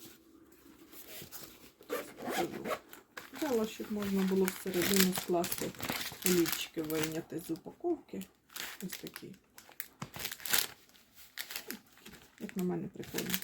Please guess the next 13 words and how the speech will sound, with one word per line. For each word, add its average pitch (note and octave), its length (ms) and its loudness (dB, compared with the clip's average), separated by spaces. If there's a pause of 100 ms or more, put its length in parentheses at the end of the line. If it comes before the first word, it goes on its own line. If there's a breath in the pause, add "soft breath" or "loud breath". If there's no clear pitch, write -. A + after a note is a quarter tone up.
(1800)
А, F#3 160 0
ще G#3+ 260 4
дві G3 300 4
гумки F4 560 2
взяла. D4+ 420 -4 (920)
Ось G#3 80 -10
такі - 300 -10
дві G3 220 -2
гумки. D4 480 0 (1400)
І A3 120 2
заплатила F3+ 840 2
я B3 240 2 (1120)
п'ятсот A#3+ 480 -2